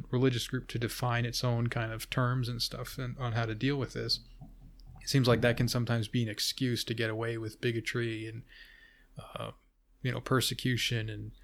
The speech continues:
even, like, violence and stuff like that. So I don't know. I, I find it a,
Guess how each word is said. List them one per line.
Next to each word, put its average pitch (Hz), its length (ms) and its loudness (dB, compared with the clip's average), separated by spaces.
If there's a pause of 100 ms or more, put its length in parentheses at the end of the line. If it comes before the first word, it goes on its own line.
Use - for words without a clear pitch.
(360)
even, 123 200 2
like, 110 140 2
violence 107 560 -2
and 120 100 -8
stuff - 300 -4
like 120 140 -8
that. 120 240 -8
So 120 260 -6 (580)
I 196 120 6
don't 156 100 8
know. 117 120 2
I, 135 180 4 (100)
I 139 160 4
find 139 300 4
it 117 100 2 (180)
a, 120 180 0